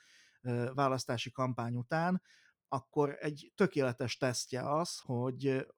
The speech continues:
mondjuk egy ilyen nyilatkozattal lemérjék az embereken, illetve lemérjék a nem kormánypárti sajtó reakciójából azt, hogy esetleg milyen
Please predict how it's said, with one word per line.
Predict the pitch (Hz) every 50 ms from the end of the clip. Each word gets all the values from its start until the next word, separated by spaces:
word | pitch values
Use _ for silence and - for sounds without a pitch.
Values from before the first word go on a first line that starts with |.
| _ _
mondjuk | - 170 151 139 135 127
egy | 139 139
ilyen | 151 151 139 131
nyilatkozattal | 135 135 135 127 120 - - 131 120 127 117 - - - 147 143 143 143 147 135 -
lemérjék | - 139 139 135 135 131 123 123 120 127 131 131 123 -
az | 131 120 127
embereken, | 123 123 131 139 135 147 151 - - 180 170 165 160
illetve | 139 127 127 127 - 120 127
lemérjék | 127 127 131 131 127 123 131 131 127 120 - -
a | 127 123 127 123 120 - - -
nem | - 151 143 135 131
kormánypárti | - 143 135 131 131 127 123 117 127 123 - -
sajtó | 117 - 135 123 120 117 - 131 131 123 123 120 - _ _
reakciójából | - 120 131 135 135 127 123 - - 135 127 127 120 123 - - - 139 139 147 165 180 - -
azt, | - 135 156 - - -
hogy | - 147 147 143 143 - - - - - -
esetleg | - - 120 131 139 - 139 135 135
milyen | 147 151 143 131 127 127 120